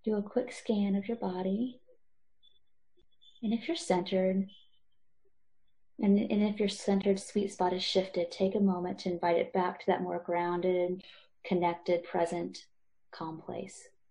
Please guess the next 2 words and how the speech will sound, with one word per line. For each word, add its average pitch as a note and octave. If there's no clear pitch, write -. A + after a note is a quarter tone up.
Don't F#3+
rush. E3+